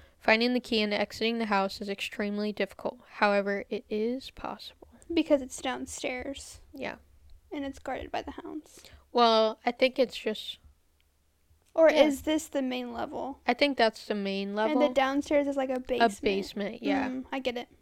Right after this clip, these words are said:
Speaker 1: Yeah, yeah. So that's it for my episode.
Speaker 2: Pretty good.
Speaker 1: Yeah, I,
Speaker 2: Pretty good.
Speaker 1: I liked it. It was entertaining
Speaker 2: Yeah,
Speaker 1: to
Speaker 2: it was
Speaker 1: me.
Speaker 2: good, yeah.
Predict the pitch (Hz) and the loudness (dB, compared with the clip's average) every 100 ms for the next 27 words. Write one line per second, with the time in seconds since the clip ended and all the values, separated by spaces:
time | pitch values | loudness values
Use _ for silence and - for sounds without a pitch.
0 | _ 254 - 220 233 - _ _ _ _ | _ -8 -6 -6 -10 -14 _ _ _ _
1 | _ _ _ - - _ - - - - | _ _ _ -20 -20 _ -18 -16 -6 2
2 | 254 294 370 254 320 - 240 233 226 - | 6 6 4 0 0 0 2 4 4 0
3 | - 208 208 254 - _ _ _ 403 370 | 0 2 2 -2 -12 _ _ _ 2 4
4 | 285 - _ _ _ 214 277 359 _ 269 | 2 0 _ _ _ -4 -4 -6 _ -2
5 | 269 269 320 262 254 269 - 220 240 240 | -2 -2 2 4 4 0 -2 -4 -2 -2
6 | 240 226 302 214 208 208 202 240 320 - | -2 -2 0 0 0 -2 -2 0 -2 -2
7 | 381 | -4